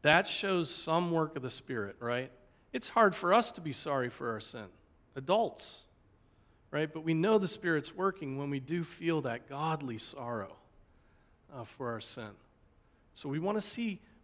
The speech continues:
we wanna see a ten-year-old ability to sorrow for sin.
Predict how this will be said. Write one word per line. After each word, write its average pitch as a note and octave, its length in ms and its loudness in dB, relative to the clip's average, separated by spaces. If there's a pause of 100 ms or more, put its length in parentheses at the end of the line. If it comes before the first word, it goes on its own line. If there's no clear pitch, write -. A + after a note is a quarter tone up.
we F#3+ 100 2
wanna A3+ 260 2
see F#3 460 0 (540)
a D#3 100 4
ten-year-old C3+ 1120 2 (220)
ability B2 680 -2 (1000)
to C#3 100 -12
sorrow G#2+ 460 -2
for G2+ 180 -12
sin. - 220 -8